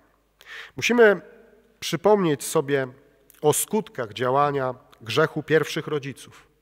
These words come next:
który idzie także w pokolenia, czyli dotyka również i każdego z nas. A więc natury ludzkiej porano-, poranionej przez słabość grzechu,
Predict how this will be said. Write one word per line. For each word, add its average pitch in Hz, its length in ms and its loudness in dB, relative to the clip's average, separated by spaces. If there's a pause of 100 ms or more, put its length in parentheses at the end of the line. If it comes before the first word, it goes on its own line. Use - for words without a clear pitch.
(160)
który 156 180 -8
idzie 143 320 -2
także 131 340 -2
w - 60 -16
pokolenia, 139 500 0
czyli 120 220 -8
dotyka 135 540 -2
również 131 380 -6
i 120 60 -12
każdego 117 460 -4
z 104 80 -8
nas. 107 400 -10 (920)
A 135 80 0
więc 175 220 2
natury 226 300 4
ludzkiej 208 480 0
porano-, 180 460 0
poranionej 165 560 4
przez - 300 -2
słabość 151 420 2
grzechu, 160 560 0